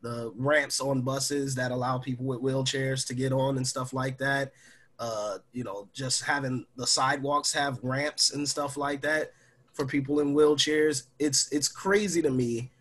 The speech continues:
that, um, you know, they had to fight for something that, that is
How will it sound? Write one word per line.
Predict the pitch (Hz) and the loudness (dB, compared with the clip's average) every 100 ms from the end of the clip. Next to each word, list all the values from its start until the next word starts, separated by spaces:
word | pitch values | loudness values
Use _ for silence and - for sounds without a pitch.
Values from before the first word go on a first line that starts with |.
| _ _ _ | _ _ _
that, | 131 131 123 - | -2 0 0 -2
um, | 131 127 120 113 113 120 - _ | -2 0 -2 -4 -6 -8 -12 _
you | 139 | -2
know, | 123 110 | -2 -4
they | 107 151 | -2 0
had | 143 139 | 2 2
to | 123 | 0
fight | 151 147 | 0 0
for | 135 | -2
something | 120 127 123 123 | -2 -2 0 0
that, | 120 107 - _ - | 0 -4 -10 _ -6
that | 123 120 | -4 -2
is | 127 - | -4 -4